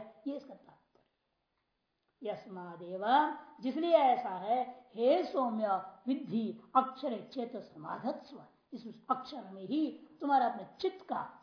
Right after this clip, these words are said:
समाधान कर दो, ये इसका तात्पर्य। कहते कैसे करना महाराज? कथम वेद्धव्याम,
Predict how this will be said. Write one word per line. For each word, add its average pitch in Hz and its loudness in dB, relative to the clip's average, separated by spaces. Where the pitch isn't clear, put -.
समाधान 247 -2
कर 240 0
दो, 220 2
ये 269 -10
इसका - -20
तात्पर्य। - -20
कहते 214 -4
कैसे 208 -4
करना 233 0
महाराज? 196 -8
कथम 269 4
वेद्धव्याम, 311 6